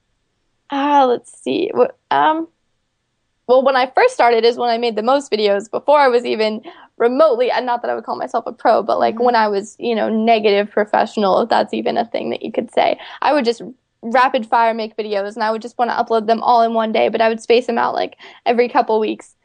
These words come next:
Speaker 2: Mm-hmm.
Speaker 1: Now it takes so much longer to edit a video now that I know what I'm doing. Funny how that happens,
Speaker 2: Yeah.
Speaker 1: but I just have become such a perfectionist, and I'll spend, you know, like, a week or two just trying to edit a video.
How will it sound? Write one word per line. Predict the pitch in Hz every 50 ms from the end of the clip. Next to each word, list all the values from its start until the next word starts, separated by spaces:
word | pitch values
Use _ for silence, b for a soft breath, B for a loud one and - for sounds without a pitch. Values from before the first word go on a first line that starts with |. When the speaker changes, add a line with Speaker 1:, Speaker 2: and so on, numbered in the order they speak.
| b b -
Speaker 2:
Mm-hmm. | 240 233
Speaker 1:
Now | 240 247 247 262 269 285 285 285 269 - - -
it | 277 262 262
takes | - 254 240 226 -
so | - - - 240 226 202
much | 233 226 240 240 233
longer | 240 247 247 233 233
to | 233 -
edit | 233 233 233 233
a | 226
video | 214 233 233 233 240
now | 240 233 226
that | 226 226
I | 226
know | 220 214 214 220
what | 226 226
I'm | 220 220
doing. | 220 226 220 226 233 254 247
Funny | - 233 226 247 254
how | 247 226
that | 214 214 214 220
happens, | 220 214 214 - - 214 214 214 208 180 -
Speaker 2:
Yeah. | 226 226 220
Speaker 1:
but | 220 - - b b b b b b
I | 196 240 269
just | 226 277 269 - - -
have | 294 302
become | 220 247 233 302 277 277
such | 269 - 254 247
a | 262 254
perfectionist, | 285 269 - 247 233 247 - - 254 226 226 226
and | 233 233
I'll | 247 254
spend, | 254 - - 240 233 233 226
you | 226
know, | 226 214
like, | 120 123 226 - - _ _ -
a | 180 247
week | 277 220 254 262 254 -
or | 254 247
two | 240 - - 240 208 202
just | 196 - 220 -
trying | - 226 226 220
to | 220 - -
edit | 214 214 208 202
a | 196
video. | 202 190 180 202 196 196 214 214 220 233